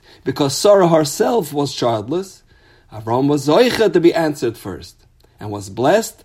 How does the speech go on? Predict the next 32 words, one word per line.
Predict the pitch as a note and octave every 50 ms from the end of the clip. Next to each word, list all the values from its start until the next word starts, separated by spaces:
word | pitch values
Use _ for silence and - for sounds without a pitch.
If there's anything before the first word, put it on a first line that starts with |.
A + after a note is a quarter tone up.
| _ _ _
with | A2 G2+ F#2
his | G#2 G2+ -
son | - D#3 D#3 D3 C3 A#2
Yitzchak. | G2+ G#2 G2+ - - - - _ - _ _ _ _ _ _ _ _ _ _ _ _ _ _ _ _ _ _ _ _ _ _
So | - - A#2 A2
why | A2+ C3 D#3+ F3+
is | F3 F3 D#3+ C#3 A2+
it | G2+ E2 - - - _ _ _ _ _
that | - G#2+ G#2+
if | - -
a | G2
person | F#2 - - D3 D#3 D#3+ D3+ - C#3+ B2
davens | A2 A#2+ B2 C3+ C#3+ C#3+ C#3 -
on | C#3 A2+
behalf | G2+ G#2 G#2+ A#2+ C3 C3+ C3+ -
of | A#2+ A#2 G#2+
their | G2+ F#2+
friend, | F2+ - - G#2 F2+ - - _ _ _ _ _ _ _ _
that | - G2 G#2+
they | C#3+ D3+ D#3+
get | C3+ C#3+ B2 G2+
answered | - B2+ C#3 C#3 C#3+ - A#2 G2
first? | - - F#2 F2 E2 - - - - _ _ _ _ _ _ _ _ _ _ _ -
What's | B2 D3 F3 - -
the | D#3+ C3
rationale? | B2 A#2 A2+ A#2 A#2 - G#2+ G2 F#2+ - - E2 - - _ _ _ _ _ _ _ _ _ _ _ _ _ _ _ _ _ _
So | _ _ G2+
the | G2+
Maharal | G2 G2 G2 G2+ C3+ D3+ C#3 A#2+ A2 G2+
says | G2 - G#2+ F#2+ -
something | - C3 B2 A#2 - G2
fascinating. | G2+ - - G#2+ F#2 F#2 - - F2 F2 E2+ - - _